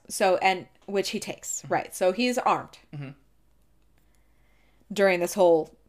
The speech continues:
Speaker 1: th-, you're right. Yes, that is important
Speaker 2: <laughs> Yes.
Speaker 1: because this is how he gets the gun.
Speaker 2: Right. <laughs>
Speaker 1: Because once he sees Frank get out of the car,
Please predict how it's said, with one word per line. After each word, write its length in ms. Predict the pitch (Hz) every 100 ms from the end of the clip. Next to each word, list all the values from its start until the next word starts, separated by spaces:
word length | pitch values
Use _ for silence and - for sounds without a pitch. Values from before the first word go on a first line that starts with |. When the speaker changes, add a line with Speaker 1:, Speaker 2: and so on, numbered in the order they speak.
| _
Speaker 1:
th-, 140 | 180 -
you're 160 | 208
right. 180 | 180 - -
Yes, 220 | 165 -
that 120 | 180
is 120 | 196
important 320 | 226 160 165
Speaker 2:
<laughs> 0 |
Yes. 80 | 170
Speaker 1:
because 260 | 170 165 160
this 180 | 175 180
is 100 | 196
how 120 | 175
he 100 | 190
gets 180 | 196 -
the 100 | 302
gun. 320 | 320 220 233 - - _
Speaker 2:
Right. 140 | 151 - _ - - _ _ _ -
<laughs> 680 | - 190 - 202 - 208 - 196 - - _
Speaker 1:
Because 300 | 220 226 208
once 260 | 220 240 -
he 100 | 277
sees 300 | - 262 254
Frank 300 | 254 240 233
get 120 | 220
out 140 | 190 180
of 60 |
the 60 | 180
car, 540 | - 247 180 165 202